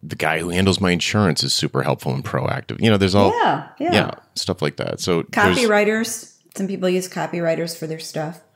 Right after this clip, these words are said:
Speaker 1: Sure, designers, whatever.
Speaker 2: Mm-hmm.
Speaker 1: Yep.
Speaker 2: Yeah, yeah.
Speaker 1: That's a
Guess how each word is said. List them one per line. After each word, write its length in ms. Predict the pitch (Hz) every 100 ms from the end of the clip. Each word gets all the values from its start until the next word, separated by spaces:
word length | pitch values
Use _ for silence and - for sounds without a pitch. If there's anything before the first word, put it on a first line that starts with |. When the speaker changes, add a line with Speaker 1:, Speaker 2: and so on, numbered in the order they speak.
| _ _ -
Speaker 1:
Sure, 240 | - 98
designers, 640 | 71 71 71 76 76 - -
whatever. 480 | 76 71 76 65 65 - _ _
Speaker 2:
Mm-hmm. 340 | - 202 247 311 - _ _ _
Speaker 1:
Yep. 160 | - 101
Speaker 2:
Yeah, 280 | 214 262 143 _ _ _
yeah. 360 | 185 226 196 160 _ _ _ _ -
Speaker 1:
That's 320 | - 113 -
a 300 | 120 107